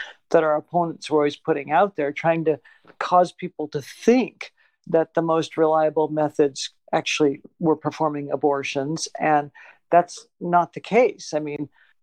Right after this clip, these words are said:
and so I, I, I do think that that's, she's really, um, <laughs> showing some extremeness. And that's where I do feel like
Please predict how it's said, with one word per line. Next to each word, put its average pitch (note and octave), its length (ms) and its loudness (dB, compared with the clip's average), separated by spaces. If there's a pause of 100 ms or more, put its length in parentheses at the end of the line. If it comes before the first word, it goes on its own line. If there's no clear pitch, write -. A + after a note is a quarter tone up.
(100)
and F#3 220 2
so G3 140 6
I, G3 220 6
I, G3+ 160 -2 (120)
I G3 80 2
do A3+ 280 0
think F#3+ 460 -2
that - 140 -10
that's, - 500 -2 (340)
she's - 340 -2
really, F#3+ 520 2 (100)
um, D#3+ 280 0 (600)
<laughs> C#4+ 140 6 (720)
showing G3+ 600 4 (140)
some G3 160 -6
extremeness. A3 800 0
And F#3 140 2
that's C#4+ 320 0
where G#3+ 240 2
I G#3 160 2
do A3+ 420 2
feel G#3 480 2
like E3 340 2